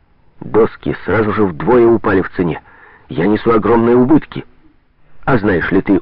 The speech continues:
умная твоя голова, что этой воровской компании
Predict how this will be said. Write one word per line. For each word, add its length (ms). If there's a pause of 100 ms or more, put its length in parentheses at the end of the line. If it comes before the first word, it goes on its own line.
умная 440
твоя 280
голова, 360 (600)
что 340
этой 340
воровской 500
компании 760